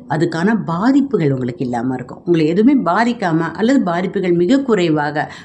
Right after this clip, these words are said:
போறதுக்கான வழிமுறைகள் நிறையா இருக்கு. எப்பவுமே நான் சொல்றது, பித்ருக்களையும் குலதெய்வத்தையும் விடாம வழிபடுங்க, கிரகங்களையும் வழிபடுங்க. தெய்வங்கள் உங்களோட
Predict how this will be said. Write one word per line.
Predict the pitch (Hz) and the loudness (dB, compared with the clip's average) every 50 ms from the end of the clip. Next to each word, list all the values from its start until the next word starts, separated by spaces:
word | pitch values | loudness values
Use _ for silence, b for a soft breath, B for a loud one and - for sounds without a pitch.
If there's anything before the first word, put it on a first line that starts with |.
| B - - | B -8 -2
போறதுக்கான | 165 175 170 156 123 147 147 147 147 151 165 196 220 - - - - | 0 0 0 0 -2 -4 -4 -2 -2 -2 -2 -2 -4 -6 -10 -8 -2
வழிமுறைகள் | 147 160 202 269 269 262 247 214 180 165 151 | 0 4 6 8 8 6 6 4 2 2 2
நிறையா | 143 143 147 165 170 | 2 0 0 -2 -2
இருக்கு. | 151 151 151 - - B B B B B B B B | -2 -4 -6 -8 -10 B B B B B B B B
எப்பவுமே | 165 170 175 175 175 - - 262 277 262 269 285 294 | 0 0 0 0 -2 -2 2 6 6 8 8 6 6
நான் | 277 269 240 208 | 4 2 2 2
சொல்றது, | - 196 185 185 190 196 226 240 233 - - - - - - | 0 0 -2 -2 0 0 -2 -2 -2 -6 -12 -20 -20 -8 -4
பித்ருக்களையும் | - 190 190 - - 311 339 339 320 311 277 285 294 285 269 277 | -2 -2 -2 2 4 4 4 4 4 2 2 4 4 4 4 4
குலதெய்வத்தையும் | 214 208 214 240 262 269 254 233 220 220 254 247 240 202 175 | 4 4 4 4 2 2 2 2 0 0 0 2 2 2 2
விடாம | 180 202 208 220 247 269 285 277 269 233 | 2 2 2 2 4 4 4 4 4 4
வழிபடுங்க, | 202 202 220 214 214 208 185 160 160 156 156 - B B B B B B - | 4 4 2 2 2 2 2 2 2 2 2 0 B B B B B B -2
கிரகங்களையும் | 170 170 165 170 240 302 294 269 226 214 247 240 208 | 0 0 4 4 4 4 6 4 4 4 4 2 2
வழிபடுங்க. | 185 175 180 180 175 175 151 147 147 147 139 143 - - | 2 2 2 2 0 -2 -2 0 0 -2 -2 -4 -6 -4
தெய்வங்கள் | - 156 170 202 208 226 233 233 240 | 0 2 2 4 4 2 2 2 2
உங்களோட | 226 196 175 165 160 156 151 | 2 2 2 2 0 0 -2